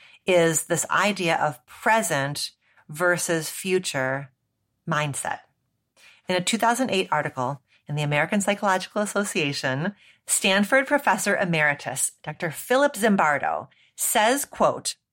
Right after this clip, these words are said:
"Every decision that we make is governed by our internal time perspective, a sort of unconscious cognitive response style that's shaped by factors like family, economics, geography, education, and culture,"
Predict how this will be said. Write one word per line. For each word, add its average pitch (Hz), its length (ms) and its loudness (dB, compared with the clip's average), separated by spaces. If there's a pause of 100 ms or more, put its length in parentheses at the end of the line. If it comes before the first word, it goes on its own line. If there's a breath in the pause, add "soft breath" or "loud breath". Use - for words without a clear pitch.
(420 soft breath)
"Every 262 280 4
decision 165 400 -2
that 135 100 -4
we 160 80 -6
make 131 320 -6
is 190 220 -2
governed 208 480 0
by 160 400 0
our 170 340 0
internal 208 720 -2
time 180 640 -4
perspective, - 880 -6 (480 loud breath)
a 196 100 0
sort 220 240 2
of - 220 -2
unconscious 190 1040 0 (200)
cognitive 262 540 0
response 175 500 0
style 131 520 -2 (200 soft breath)
that's 180 200 0
shaped 208 440 2
by 254 160 2
factors 156 640 -2
like 131 400 -4 (400 soft breath)
family, 170 580 0
economics, 175 680 -2
geography, 165 760 -2
education, 151 720 -8
and 143 220 -8
culture," - 560 -8